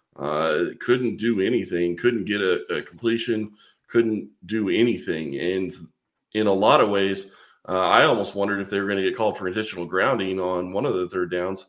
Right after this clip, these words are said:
uh, where Mahomes is trying to hit Pacheco, but obviously, uh, he got it far enough down the field. But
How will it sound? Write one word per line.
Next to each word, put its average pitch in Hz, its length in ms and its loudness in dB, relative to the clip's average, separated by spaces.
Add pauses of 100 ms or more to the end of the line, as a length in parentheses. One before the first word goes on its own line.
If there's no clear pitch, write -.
(400)
uh, 90 180 -2
where 98 160 -2
Mahomes 101 340 -2
is 92 80 -10
trying 110 220 -2
to 98 60 -4
hit - 300 -8
Pacheco, 95 540 -2
but 87 280 -2 (280)
obviously, 98 680 -4 (380)
uh, 85 240 -2
he 101 220 -6
got 98 240 2
it 92 200 0 (100)
far 107 240 0
enough 92 380 -2 (180)
down 98 220 -2
the 85 60 -6
field. 101 320 -4
But 82 180 -4